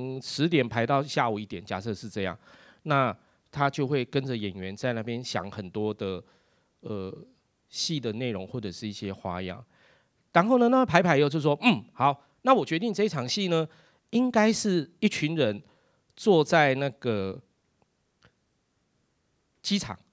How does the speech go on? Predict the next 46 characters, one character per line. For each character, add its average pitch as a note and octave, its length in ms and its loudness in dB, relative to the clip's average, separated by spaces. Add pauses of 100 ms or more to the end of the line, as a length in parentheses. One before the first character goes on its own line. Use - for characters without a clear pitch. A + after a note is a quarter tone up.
(260)
呃， D3 100 0
坐 F3 160 0
在 E3+ 120 2
飞 D#3+ 140 2
机 D3+ 140 -6
上 B2+ 200 2
头。 G#2+ 220 -8 (300)
所 F#3+ 140 0
以 G3 80 2
呢， F3+ 120 4
我 F3 60 4
们 C3 140 -2
希 E3+ 200 -4
望 E3+ 220 4
呢， D3+ 180 0 (440)
到 F#3+ 140 -2
时 F3 120 -10
候 F#3 140 -2
呢， D#3 160 -4
这 D#3 100 -10
边 E3+ 140 -2
排 B2 220 -4
椅 B2 100 -8
子， A2+ 240 -16 (320)
然 D3+ 140 2
后 A#3 140 2 (180)
你 D3 100 -4
们 D3+ 160 0
要 A3 120 4
弄 F#3+ 200 2
一 F#3+ 40 -4
个 F#3 100 -2
湖， D3 220 -6
然 E3 100 -2
后 G#3+ 60 2
这 G#3+ 100 -2
边 A3 120 2
会 A3+ 140 4
有 C3 240 2
那 F3 80 -2
个， D3+ 320 2 (600)
那 F3 100 -2
个， D3+ 360 0
呃， B2+ 120 0
就 D3+ 160 -4
是 D#3+ 180 -4